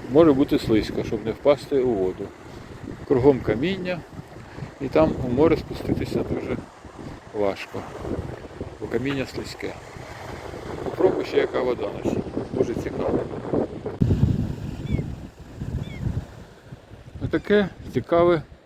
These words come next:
природнє каміння. Там стоять будиночки за камінням.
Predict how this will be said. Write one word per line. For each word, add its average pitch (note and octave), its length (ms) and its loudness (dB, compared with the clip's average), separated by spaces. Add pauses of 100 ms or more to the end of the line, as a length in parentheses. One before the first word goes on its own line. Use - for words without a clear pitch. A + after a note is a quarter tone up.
(680)
природнє D3+ 460 4
каміння. G#2+ 560 -2 (3750)
Там C3 100 -6 (120)
стоять A2+ 280 0
будиночки F3+ 560 0
за D#3 80 -2
камінням. D#3+ 540 -4